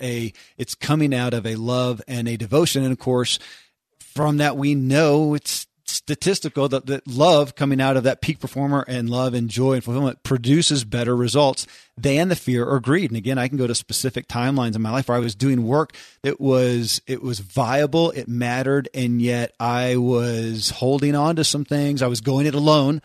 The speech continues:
Number one, that's the biggest thing we, that, that we, that I did. And, uh,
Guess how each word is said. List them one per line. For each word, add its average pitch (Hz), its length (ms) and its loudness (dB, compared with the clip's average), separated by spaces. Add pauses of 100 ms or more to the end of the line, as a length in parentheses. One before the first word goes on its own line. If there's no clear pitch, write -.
(280)
Number 127 260 2
one, 127 300 2
that's 123 160 -6
the 110 80 -10
biggest 135 320 -4
thing 110 160 -4
we, 110 120 -8 (400)
that, 117 160 -12 (120)
that 110 140 -8
we, 110 300 -8
that 110 160 -10
I 104 140 -8
did. 107 280 -8 (460)
And, 113 380 -4
uh, 101 320 -6